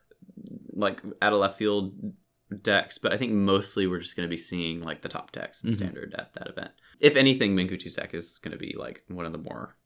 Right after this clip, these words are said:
Speaker 1: out of left field decks.
Speaker 2: Yeah.
Speaker 1: So.
Speaker 2: I mean, it can't be too huge. You know, like, he did top eight, so, like, this deck is
Speaker 1: Right. No, and people are gonna know about it.
Speaker 2: Right.
Speaker 1: Absolutely. But it's not, it, you know,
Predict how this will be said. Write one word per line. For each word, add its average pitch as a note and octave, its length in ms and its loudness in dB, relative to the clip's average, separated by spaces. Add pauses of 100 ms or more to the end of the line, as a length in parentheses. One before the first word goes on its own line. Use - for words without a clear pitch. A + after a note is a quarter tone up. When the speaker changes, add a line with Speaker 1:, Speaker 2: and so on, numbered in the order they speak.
(340)
Speaker 1:
out - 120 -8
of - 60 -4
left - 180 -8
field - 240 -8
decks. - 420 -10
Speaker 2:
Yeah. G#2+ 320 2
Speaker 1:
So. - 240 -12 (500)
Speaker 2:
I C3 40 2
mean, A#2+ 360 4 (960)
it - 120 0
can't E3+ 160 4
be A2+ 240 -2 (420)
too D3 460 0 (520)
huge. D3+ 360 0
You C#3 80 4
know, C3 60 10
like, A#2+ 100 10
he C3 100 6
did D#3+ 160 10
top A#2 220 8
eight, E2 320 2
so, G2 240 4
like, F#2+ 160 4
this A#2+ 140 0
deck B2 240 4
is F2+ 160 6
Speaker 1:
Right. F3+ 280 10
No, F3 140 8
and D#3 180 8
people G#3 160 8
are F#3+ 40 10
gonna B2+ 140 8
know A#2 200 8
about F2+ 240 4
it. - 60 2
Speaker 2:
Right. G#2 260 4
Speaker 1:
Absolutely. G#2+ 760 2 (100)
But G#2+ 360 6
it's - 260 2
not, B2+ 280 4
it, G#2 340 0
you G#2 140 0
know, - 220 -2